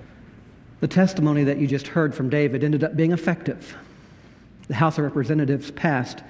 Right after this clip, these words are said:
the hate crimes legislation. I'd been following David's story ever since the story first broke in two thousand and six. And, um, when I left for conference along with about fifty folks from Resurrection,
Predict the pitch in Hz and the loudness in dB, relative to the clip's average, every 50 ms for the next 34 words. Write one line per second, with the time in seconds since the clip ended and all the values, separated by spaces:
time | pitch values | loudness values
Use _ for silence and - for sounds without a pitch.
0 | - - - 147 135 131 156 147 - - - 151 135 123 127 123 113 135 123 113 | -14 -6 -4 -2 -2 0 -2 -4 -4 -6 -4 -4 -2 -2 -2 -2 -2 -4 -4 -4
1 | 143 123 - 185 175 165 143 - 135 - - - - - - - - - - - | -6 -6 -4 -2 -2 -2 -2 -4 -8 -10 -12 -18 -20 -20 -20 -20 -20 -20 -20 -20
2 | - - - - - - - - - - - - - 196 190 185 190 175 - - | -20 -20 -20 -20 -20 -20 -20 -20 -20 -20 -14 -6 0 0 2 4 2 2 4 4
3 | 165 170 175 175 156 143 135 127 123 143 135 131 127 139 127 120 - - - - | 4 4 4 4 4 2 2 2 2 2 2 2 0 -2 -2 -4 -8 -12 -12 -10
4 | - - 170 151 151 147 135 131 131 131 135 127 139 135 - 147 127 - - 131 | -6 -2 0 0 2 2 2 2 2 0 0 -2 -2 -2 -2 -4 -4 -4 -6 -8
5 | - - 156 139 135 131 131 131 - 135 131 123 - 127 110 143 147 139 117 - | -4 -2 0 2 2 0 0 0 -2 -4 -4 -4 -4 -2 0 2 2 2 0 -4
6 | - - 123 117 123 110 - - 151 135 - 131 131 123 - 120 123 120 120 - | -4 -6 -6 -6 -6 -6 -4 -2 -2 -2 0 -2 -2 -2 -4 -4 -6 -6 -6 -6
7 | - - 160 123 - - - - - - - - - - - - - - - - | -4 -2 -2 -2 -4 -8 -14 -16 -16 -20 -20 -20 -20 -20 -20 -20 -20 -20 -20 -20
8 | - - - - - - - - 120 135 135 135 131 131 123 123 120 127 123 123 | -20 -20 -20 -20 -20 -20 -12 -6 -4 -2 0 0 0 0 -2 -2 -2 -2 -2 -2
9 | 120 120 113 117 120 123 120 123 117 - - - - - - - - - - - | -2 -4 -4 -6 -6 -8 -8 -8 -10 -14 -18 -20 -20 -20 -20 -20 -20 -20 -12 -4
10 | - 156 156 156 147 156 156 - - - - - - - - - - - 139 120 | -2 0 2 2 2 2 0 -2 -6 -14 -14 -16 -18 -18 -20 -14 -8 -8 -6 -2
11 | - 165 147 139 135 - 143 131 135 - 139 127 131 139 143 143 143 139 139 131 | 0 0 0 0 -2 -4 -6 -6 -4 -4 -2 0 0 0 0 0 0 0 0 0
12 | 127 131 - - - - - 127 131 - - - - - - - 160 - - 156 | -2 -4 -8 -12 -8 -6 -4 -4 -4 -6 -8 -18 -16 -6 0 0 0 2 0 -2
13 | 143 - 147 135 139 - - - 135 131 131 131 123 165 139 127 123 123 - - | 0 0 -2 -2 -2 -4 -8 -6 -4 -2 -2 -2 -2 -2 -2 -2 -2 -4 -4 -6
14 | - 160 170 | -4 -4 -4